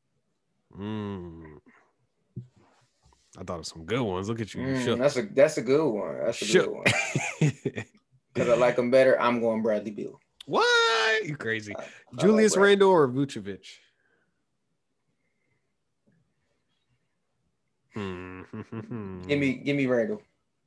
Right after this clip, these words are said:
Speaker 1: Okay. All right. Put it on for your brother. <laughs> Sim-, Simmons or Karl Anthony Towns? Wow. Look at you.
Speaker 2: Cat.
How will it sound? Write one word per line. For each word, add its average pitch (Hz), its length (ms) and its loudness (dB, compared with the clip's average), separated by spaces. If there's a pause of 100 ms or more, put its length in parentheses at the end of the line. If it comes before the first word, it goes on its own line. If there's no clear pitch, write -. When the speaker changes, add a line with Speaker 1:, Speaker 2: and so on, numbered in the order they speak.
Speaker 1:
Okay. 147 600 2
All 143 100 2
right. 147 320 4
Put 156 140 6
it 151 60 6
on 143 120 4
for 151 100 0
your 139 120 2
brother. 139 340 0 (220)
<laughs> - 200 -20
Sim-, 175 260 2 (340)
Simmons 185 600 6
or 143 60 4
Karl 160 320 4
Anthony 135 300 0
Towns? 117 480 -6 (3500)
Wow. 85 460 -6 (520)
Look 107 140 -10
at 101 160 -10
you. 90 80 -14
Speaker 2:
Cat. 113 300 4